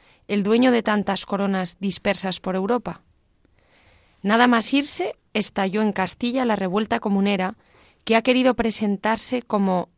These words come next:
un primer brote republicano en nuestra historia. Falsedad indefendible. ¿Qué republicanos eran esos que ante todo pedían al rey que no se fuera?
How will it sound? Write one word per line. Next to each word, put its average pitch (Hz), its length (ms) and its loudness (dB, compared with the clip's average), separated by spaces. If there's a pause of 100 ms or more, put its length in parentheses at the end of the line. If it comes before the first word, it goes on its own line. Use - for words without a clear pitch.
(120)
un 254 160 2
primer 220 380 2
brote 208 260 -2
republicano 180 680 -4
en 214 80 0
nuestra 175 280 -6
historia. 190 580 -4 (720)
Falsedad 214 720 0 (160)
indefendible. 196 920 0 (720)
¿Qué 226 100 0
republicanos 226 800 0
eran 214 240 0
esos 208 400 -2
que 208 100 -2
ante 202 200 -2
todo 208 260 0
pedían 202 400 0
al 190 100 -2
rey 202 200 -2
que 202 100 -4
no 190 80 -2
se 190 160 -6
fuera? - 340 -4